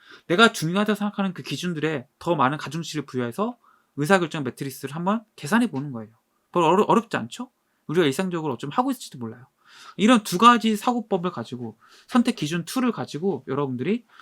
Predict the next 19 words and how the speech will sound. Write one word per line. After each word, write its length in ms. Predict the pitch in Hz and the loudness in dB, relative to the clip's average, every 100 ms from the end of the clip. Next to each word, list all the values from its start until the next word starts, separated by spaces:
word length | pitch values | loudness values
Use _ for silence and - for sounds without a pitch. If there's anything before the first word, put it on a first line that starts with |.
| - | -6
어떤 320 | 135 135 185 | -2 2 0
일을 160 | 175 165 | 0 -4
할 160 | 175 | -4
때 260 | - 180 127 _ _ _ | -2 -2 -4 _ _ _
이것을 300 | 143 175 165 | -2 -2 0
할까 240 | 233 240 226 | -2 2 2
말까 380 | 185 - 151 | 0 -2 -4
결정해 300 | - 135 165 | -2 -4 -2
나가신다면은 800 | 131 120 135 127 117 123 196 123 - _ _ - | -2 -2 -4 -4 -4 -2 -2 -2 -8 _ _ -6
우리가 240 | 131 160 | -2 0
앞으로 180 | 131 143 | 0 -2
삶을 300 | - 220 196 | -2 0 0
살아가면서 680 | 196 202 185 131 127 214 247 _ _ _ - | 0 0 0 -2 -2 -4 -6 _ _ _ 0
훨씬 260 | 254 240 | 2 4
더 100 | 208 | 4
많은 220 | 131 131 | 4 2
일들, 380 | 135 123 110 110 - _ _ | 2 -2 -4 -10 -12 _ _
많은 420 | - 139 156 135 123 _ _ | -4 -2 -2 -4 -8 _ _
선택들을 640 | - 220 233 - 139 208 | 0 2 2 0 2 2